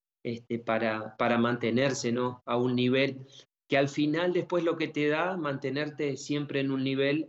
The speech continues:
es poder volver siempre a tu selección, es poder siempre, este, eh, formar parte de, de la convocatoria en el momento que llega,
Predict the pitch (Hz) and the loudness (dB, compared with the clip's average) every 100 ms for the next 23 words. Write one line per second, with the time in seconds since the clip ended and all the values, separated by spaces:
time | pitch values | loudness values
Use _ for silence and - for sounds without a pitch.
0 | - 147 147 139 135 139 143 135 127 139 | -4 -6 -4 -4 -2 -2 -4 -4 -2 -2
1 | 139 143 143 143 135 139 127 117 110 - | -2 -2 -2 -2 -4 -6 -6 -6 -8 -2
2 | 165 156 - - _ 127 123 131 131 127 | 0 0 -4 -16 _ -4 0 2 2 2
3 | 131 139 143 143 156 165 185 _ _ _ | 0 0 0 0 0 -2 -4 _ _ _
4 | - 131 - 135 120 107 - - _ 120 | -4 -4 0 2 2 0 -6 -20 _ -2
5 | 113 110 110 - _ - 123 123 147 - | 0 0 -4 -12 _ -2 2 4 2 2
6 | 147 147 170 165 160 135 127 123 123 123 | 0 0 -2 -2 0 0 0 -2 -2 -4
7 | 120 113 131 135 151 143 123 123 131 135 | -2 -4 -2 -2 -2 -4 -4 -4 -6 -8
8 | 123 110 120 120 120 123 | -10 -8 -4 -2 -4 -6